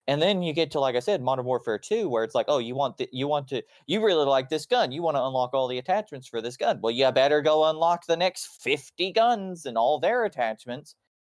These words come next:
So much so that a lot of people were like, don't even bother trying to play any of the guns until you've unlocked all of the guns, which that may take tens of hours of grinding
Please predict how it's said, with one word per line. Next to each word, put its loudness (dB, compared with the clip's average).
So 2
much 0
so 2
that 2
a 0
lot 2
of -4
people -2
were 2
like, 0
don't 2
even -4
bother 2
trying -4
to -8
play 0
any -2
of 0
the 0
guns -2
until 2
you've -4
unlocked 2
all 4
of 0
the 0
guns, -4
which -4
that 0
may -2
take -4
tens -2
of 0
hours -2
of 0
grinding -2